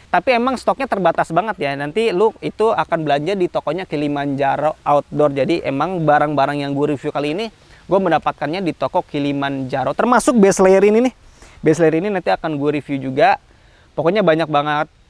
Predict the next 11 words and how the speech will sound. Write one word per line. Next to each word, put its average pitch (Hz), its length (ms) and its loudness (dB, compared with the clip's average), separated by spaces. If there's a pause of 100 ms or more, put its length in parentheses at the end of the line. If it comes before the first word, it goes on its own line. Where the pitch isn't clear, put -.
(120)
barang-barang 143 560 -2
Kilimanjaro 135 800 -4
atau 139 260 -10
barang-barang 135 480 -4
yang 131 160 -6
dari 131 160 -4
Kilimanjaro 131 540 -4
akan 131 180 -8
gua 127 160 -4
review 127 240 -8
nantinya. 117 240 -16